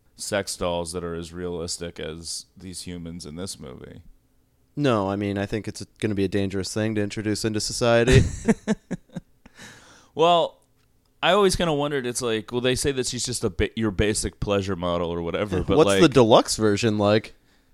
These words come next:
Speaker 1: But, like,
Speaker 2: If the basic is Daryl Hannah.
Speaker 1: <laughs> But, like, uh, her character several times throughout the film shows a proficiency for combat and also
Speaker 2: <laughs> Multi-talented.
Speaker 1: You know, they, they dupe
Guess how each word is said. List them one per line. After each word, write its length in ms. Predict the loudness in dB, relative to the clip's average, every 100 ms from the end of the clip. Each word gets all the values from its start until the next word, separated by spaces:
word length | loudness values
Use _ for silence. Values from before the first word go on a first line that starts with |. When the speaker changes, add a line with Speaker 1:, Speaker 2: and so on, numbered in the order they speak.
| -2
Speaker 1:
But, 100 | 0
like, 200 | 4 6
Speaker 2:
If 300 | 6 6 4
the 80 | 2
basic 580 | 6 6 6 4 2
is 140 | 0 2
Daryl 380 | 6 8 8 6
Hannah. 440 | 4 2 2 -2 -6
Speaker 1:
<laughs> 40 | -16 -20 -20 _ -20 -20 -20 _ _ -20 _
But, 140 | 0 4
like, 480 | 6 6 6 -2 -20 _ _ 2
uh, 260 | 6 6 4
her 100 | 0
character 840 | 0 2 0 0 0 2 0 -2
several 300 | -4 -2 -2
times 240 | 0 -2 0
throughout 120 | -4
the 80 | -4
film 480 | -6 -2 -2 -4 -8 -12
shows 400 | -6 -2 0 0
a 40 |
proficiency 840 | -2 -4 -2 -4 -4 -6 -6 -4 -4
for 160 | -6
combat 760 | -8 -4 -2 0 2 2 2 -2 _ _ _
and 300 | 0 2 2
also 640 | 4 4 2 4 4 4 2 0 -6 _
Speaker 2:
<laughs> 340 | _ _ _
Multi-talented. 960 | 4 6 6 4 6 6 6 2 -4 -6 _ _ _ -2
Speaker 1:
You 100 | 2
know, 140 | 4
they, 460 | 6 6 4 2 -8
they 220 | -2 0
dupe 500 | 0 0 0 2 2